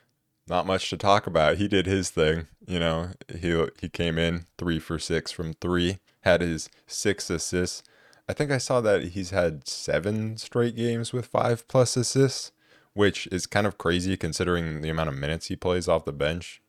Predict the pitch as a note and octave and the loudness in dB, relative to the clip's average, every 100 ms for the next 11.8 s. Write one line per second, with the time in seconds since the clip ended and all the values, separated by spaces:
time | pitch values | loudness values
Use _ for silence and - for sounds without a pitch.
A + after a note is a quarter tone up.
0 | _ _ _ - D#2+ E2 D#2+ D#2 D#2+ D#2 | _ _ _ -2 2 2 0 -2 -2 -2
1 | _ _ _ _ _ - - E2+ - F2 | _ _ _ _ _ -14 -8 -6 2 2
2 | E2+ F2+ F#2 F#2 F#2 F#2 F#2 F#2 F#2 F#2 | 4 0 0 2 4 6 6 4 4 2
3 | F#2 F#2 E2 - F2 F2+ - F#2+ F#2 F#2 | 0 0 0 0 0 0 0 0 2 0
4 | - G2 F#2+ F#2 - - _ _ - G#2+ | -4 -2 -2 -2 -6 -20 _ _ 0 0
5 | G#2+ G#2 F3 F3 F2 D#2+ D#2 F#2 - D#2+ | 2 0 0 0 -2 0 0 0 -2 -6
6 | - F2+ D#2+ D#2+ D#2 D2+ - - - F2 | -4 -6 -6 -6 -8 -8 -12 -12 -10 -2
7 | C3+ - F#2+ D#2+ F#2 F2 - - - _ | -2 0 -4 -2 -2 -2 -4 -8 -10 _
8 | - - D2+ C#2+ C#2 C2+ _ _ _ _ | -14 -6 -4 -4 -6 -14 _ _ _ _
9 | E2 D#2+ D2+ - - - F2+ F2 D2+ F2 | -2 -2 -2 -8 -12 0 2 2 -4 -4
10 | E2+ D#2 D2 - D#2 - E2+ E2+ D#2+ D#2+ | -2 -4 -4 -4 -4 2 6 6 4 -4
11 | C#2+ B1+ C2+ C#2 D#2+ - - | -8 -6 -6 -6 -8 -12 -18